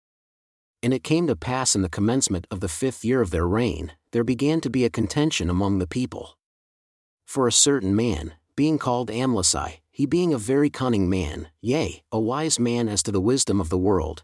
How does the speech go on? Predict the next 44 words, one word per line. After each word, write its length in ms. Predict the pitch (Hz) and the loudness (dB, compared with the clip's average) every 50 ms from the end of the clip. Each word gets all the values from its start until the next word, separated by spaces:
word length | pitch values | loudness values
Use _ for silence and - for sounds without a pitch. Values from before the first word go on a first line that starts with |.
| _ _ | _ _
he 180 | _ - 139 | _ -4 -2
being 260 | 139 143 175 180 175 160 | 0 0 0 0 0 0
after 260 | 156 156 - - 139 | -2 -4 -2 -2 0
the 140 | 120 113 107 | 2 2 4
order 300 | 117 131 143 139 131 117 | 4 4 4 4 2 2
of 100 | 107 92 | 0 2
the 80 | 101 | 0
man 300 | 98 101 107 107 107 101 | 0 2 2 2 2 2
that 180 | 101 98 - - | 0 0 0 0
slew 320 | - - - 120 127 135 | 0 2 2 2 0 0
Gideon 420 | 120 131 139 143 139 113 95 95 92 | 2 2 2 2 4 2 2 2 0
by 180 | 104 98 98 | 0 -2 -2
the 80 | 80 82 | 0 2
sword, 500 | - - - 117 104 90 78 80 80 - _ _ _ | 2 2 2 2 0 0 -2 -4 -8 -12 _ _ _
who 120 | - 135 | -2 0
was 180 | 147 147 - - | 0 0 0 -2
executed 640 | 156 165 165 - - - - - 113 104 95 92 92 | -4 -4 -4 -2 -4 -2 -2 0 0 0 0 -2 -4
according 460 | 87 - - 127 131 135 135 131 117 | -6 -4 -2 0 0 2 2 0 0
to 80 | - 95 | -2 -2
the 100 | 98 95 | -2 -2
law, 380 | 101 113 113 95 - - - _ _ - | 0 -2 -2 -2 -4 -6 -10 _ _ -4
now 240 | 101 120 127 139 | -2 -2 0 0
this 200 | 139 139 131 - | 0 0 0 0
Amlici 500 | 110 117 123 123 117 104 - - 90 80 | 0 0 0 0 2 2 0 0 0 -2
had, 400 | 76 80 - 98 85 82 - - _ _ _ _ - | -4 -6 -8 -10 -10 -10 -12 -14 _ _ _ _ -6
by 140 | 120 120 120 | -4 -2 0
his 140 | 117 - | 0 0
cunning, 420 | - - 156 156 139 98 - 82 - - _ _ _ | 0 0 0 -2 -2 -2 -2 -6 -8 -12 _ _ _
drawn 300 | - - 131 139 156 165 | -6 -2 0 0 0 2
away 240 | 147 127 123 127 131 | 2 2 0 0 0
much 320 | 131 135 135 143 - - | 0 0 -2 -2 -4 -4
people 320 | - 135 143 - 113 98 101 | -2 -2 -2 0 0 -2 -2
after 320 | 107 110 - - 107 90 | -2 -4 -4 -4 -2 -2
him, 240 | 80 76 - - - - _ | -2 -2 -4 -8 -10 -12 _
even 300 | - 156 180 165 175 165 | -8 -6 -4 -2 0 2
so 260 | 147 - - 165 160 165 | 4 4 4 4 2 2
much 380 | 151 143 135 127 - - - - | 0 0 0 -2 -4 -6 -6 -4
that 120 | - 110 | -4 -4
they 120 | - 131 123 | -2 -2 0
began 360 | 117 123 104 123 135 147 147 | 0 -2 0 0 0 2 2
to 80 | 143 120 | 0 2
be 160 | 123 120 110 | 0 0 0
very 300 | 95 120 123 123 120 113 | 2 2 2 2 0 0
powerful, 680 | - - 117 117 113 92 - - - - - - - | 0 -2 -2 0 0 0 -2 -2 -6 -10 -10 -14 -18